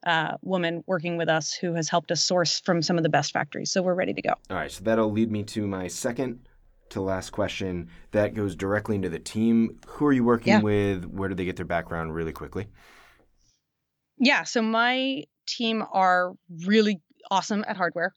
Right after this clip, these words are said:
Speaker 1: <laughs> Um, they've built and shipped way more complicated hardware products than this one. They just happen to be kind of crazy R C car enthusiasts.
Speaker 2: Mm-hmm.
Speaker 1: Um, and then my role as the founder,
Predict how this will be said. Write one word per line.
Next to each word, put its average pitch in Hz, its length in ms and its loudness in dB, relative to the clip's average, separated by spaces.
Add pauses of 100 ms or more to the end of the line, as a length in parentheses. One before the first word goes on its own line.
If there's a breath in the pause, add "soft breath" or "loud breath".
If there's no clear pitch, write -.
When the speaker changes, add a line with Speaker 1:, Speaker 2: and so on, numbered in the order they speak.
Speaker 1:
<laughs> 233 140 4
Um, 247 340 6
they've 208 300 -2
built 202 200 -2
and 175 100 -10
shipped - 280 -8
way 180 200 -2
more 180 180 -2
complicated 170 600 -4
hardware 165 300 0
products 160 340 0
than 170 140 -2
this 185 180 2
one. 165 180 2
They 165 100 2
just 165 240 -2 (400 loud breath)
happen 185 320 0
to 170 100 -4
be 165 260 -2
kind 165 120 -8
of 156 80 -8
crazy 175 400 -4
R 170 160 -2
C 156 160 -6
car 175 260 4
enthusiasts. 240 640 4
Speaker 2:
Mm-hmm. 180 180 -6 (320 loud breath)
Speaker 1:
Um, 208 260 2
and 214 120 2
then 220 120 2
my 247 160 4
role 220 300 0
as 196 140 -6
the 208 100 -10
founder, 277 500 2